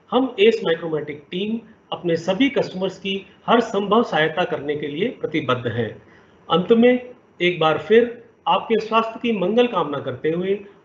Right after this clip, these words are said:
आप सभी का समय देने के लिए और हमें निरंतर support करने के लिए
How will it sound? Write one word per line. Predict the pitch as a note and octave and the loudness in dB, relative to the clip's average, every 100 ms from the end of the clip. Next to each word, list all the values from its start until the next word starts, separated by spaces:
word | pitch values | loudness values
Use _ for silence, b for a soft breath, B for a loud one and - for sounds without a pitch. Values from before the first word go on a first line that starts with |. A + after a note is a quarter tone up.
| D3 | 0
आप | - | 0
सभी | - F3+ F#3 B3 | 0 -2 2 2
का | G#3+ G3+ G3+ - | 4 2 0 -12
समय | - F3+ A#3 | -4 4 4
देने | G3+ F3 E3 | 4 2 0
के | D#3+ | -4
लिए | D3+ D#3 E3+ E3+ - - | -4 -4 -4 -8 -14 -4
और | E3 | -2
हमें | C3+ F#3 A3 | 0 0 2
निरंतर | F#3+ F#3+ A#3 B3 | 2 2 2 0
support | A3+ G3 D#3 D3+ | 0 -2 -4 -2
करने | C#3 C#3 C#3+ | -4 -2 -4
के | D3 | -4
लिए | C#3+ D3+ E3+ | -4 -4 -6